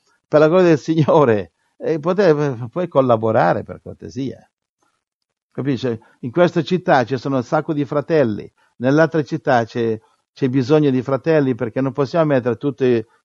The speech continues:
tutte le, le cocuzze in un posto. Troppe cocuzze non si può.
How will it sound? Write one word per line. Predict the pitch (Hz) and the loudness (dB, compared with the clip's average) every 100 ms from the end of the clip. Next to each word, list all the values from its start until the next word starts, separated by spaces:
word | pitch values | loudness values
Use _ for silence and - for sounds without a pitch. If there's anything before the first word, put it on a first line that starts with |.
| _ | _
tutte | 143 131 127 | -10 -4 0
le, | 120 | 2
le | 117 110 | 2 2
cocuzze | 127 - 143 120 131 | -2 0 0 0 0
in | 123 | 0
un | 123 | 0
posto. | 120 95 - - - - | -2 -4 -6 -18 -18 -8
Troppe | 123 131 147 | -4 -4 -4
cocuzze | - - 175 208 - 113 | -6 -2 0 0 -4 -4
non | 104 101 | -4 -8
si | - | -8
può. | 98 170 - | 0 2 2